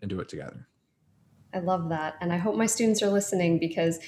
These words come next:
Speaker 2: they go through this every time they're at the starting ideation phase of the course, and they,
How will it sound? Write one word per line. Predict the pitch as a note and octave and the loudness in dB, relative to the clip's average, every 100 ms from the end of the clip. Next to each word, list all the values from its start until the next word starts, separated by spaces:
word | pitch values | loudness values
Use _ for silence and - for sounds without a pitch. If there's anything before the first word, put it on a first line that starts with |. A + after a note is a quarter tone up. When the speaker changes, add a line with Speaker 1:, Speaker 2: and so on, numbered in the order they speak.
| - - | -18 -2
Speaker 2:
they | G#3+ | 2
go | F#3+ G3+ G#3 | 6 6 6
through | A3 | 6
this | G#3 G3+ | 6 6
every | F#3 F#3+ G#3+ | 2 2 0
time | - A3+ A3+ G#3 | 0 2 4 6
they're | F3+ | 6
at | F3+ F3+ | 4 2
the | |
starting | F3+ - - F#3+ G3 G3+ | -2 0 4 6 8 8
ideation | F#3+ F#3 G3 F#3+ G3 G3 G3+ | 6 6 4 4 2 2 2
phase | G3 F#3+ F#3 | 2 2 0
of | F3 E3+ | -2 0
the | E3+ | 0
course, | - G3 F#3+ F#3 | 2 4 6 4
and | F3+ E3+ | 2 4
they, | E3+ E3+ E3+ | 4 4 2